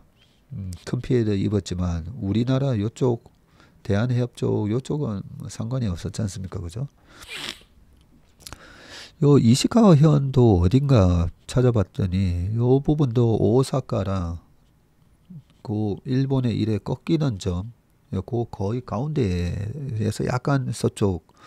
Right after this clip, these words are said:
그 위에 있더라고요. 어, 과거 일본을 강타한 대규모 지진 중 다수는 태평양과 북미 일대의 경계를 따라 이어지는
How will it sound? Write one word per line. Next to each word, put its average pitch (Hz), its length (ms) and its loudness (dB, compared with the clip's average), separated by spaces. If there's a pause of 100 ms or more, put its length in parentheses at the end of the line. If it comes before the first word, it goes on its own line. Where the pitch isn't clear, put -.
(420)
그 107 560 2
위에 135 320 4
있더라고요. 104 580 -2 (2000)
어, 90 440 0
과거 113 320 8
일본을 170 400 6
강타한 123 400 6
대규모 123 340 6
지진 110 340 4
중 98 280 4
다수는 95 640 4 (140)
태평양과 147 640 4
북미 127 560 4
일대의 113 1200 4
경계를 107 600 4
따라 107 320 4
이어지는 95 640 4